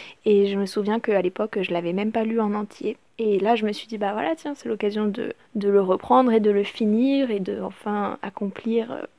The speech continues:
<laughs> cette tâche qui me suit depuis des années. »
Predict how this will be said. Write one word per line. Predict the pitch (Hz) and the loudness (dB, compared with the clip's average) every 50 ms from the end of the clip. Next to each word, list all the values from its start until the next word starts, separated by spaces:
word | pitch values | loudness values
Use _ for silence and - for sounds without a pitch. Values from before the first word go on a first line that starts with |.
| _ _ - | _ _ -8
<laughs> | 240 - - - - _ | -8 -8 -8 -12 -16 _
cette | - - - 190 - - - - - _ _ _ | -8 -4 -4 -4 -4 -6 -10 -12 -12 _ _ _
tâche | - 226 - - - - - - - - - - - - _ - | -4 -4 -4 -4 -6 -8 -8 -8 -10 -14 -20 -20 -20 -20 _ -10
qui | - 214 | -6 -4
me | 196 190 196 | -4 -4 -4
suit | 196 - - - 233 247 _ | -6 -8 -8 -8 -10 -10 _
depuis | 220 214 - - 220 190 | -12 -12 -10 -10 -8 -4
des | 196 208 196 | -2 -2 0
années. » | 202 190 214 294 | -2 -2 -4 -6